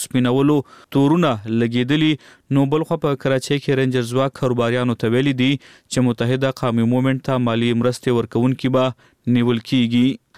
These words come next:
د وزیر اعظم نواز شریف څخه دا وخت تر ټولو مهمه پوښتنه دا ده چې آیا رینجر ځواک په د دوه کروړه آبادۍ په دې ښار کې د نسلي او کلتوري تفرقې پیدا کولو پرته امن پر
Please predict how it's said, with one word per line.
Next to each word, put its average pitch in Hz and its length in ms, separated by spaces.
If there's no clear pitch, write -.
د 160 140
وزیر 180 180
اعظم 202 240
نواز 180 160
شریف 190 240
څخه 190 340
دا 165 160
وخت 175 220
تر 143 180
ټولو 151 220
مهمه 147 400
پوښتنه 131 480
دا 139 160
ده 151 160
چې - 340
آیا 160 220
رینجر 151 280
ځواک 151 240
په 165 200
د 131 100
دوه 151 200
کروړه 143 300
آبادۍ 131 440
په 131 120
دې 127 180
ښار 143 240
کې 151 200
د 131 120
نسلي 143 340
او 127 60
کلتوري 135 420
تفرقې 135 800
پیدا 127 280
کولو 120 400
پرته 143 260
امن 147 320
پر 123 120